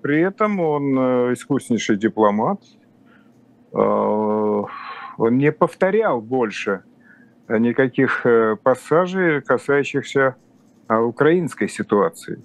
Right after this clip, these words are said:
Слово «Украина» вообще публично не звучало, э, в этом обмене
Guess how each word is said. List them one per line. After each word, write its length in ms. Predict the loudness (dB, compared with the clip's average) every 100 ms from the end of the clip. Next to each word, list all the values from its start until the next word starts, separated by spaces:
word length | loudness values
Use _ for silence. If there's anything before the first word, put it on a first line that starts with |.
| -14
Слово 280 | 0 2 2
«Украина» 420 | 2 2 4 4
вообще 520 | 4 2 2 2 2 0
публично 500 | -2 0 0 -2 -2
не 260 | 0 2 2
звучало, 680 | 2 2 2 2 2 0 -8 _ _ _ _ _ _
э, 60 | -4
в 680 | -2 0 0 0 2 2 0
этом 240 | 0 0 -2
обмене 560 | 0 0 0 0 -2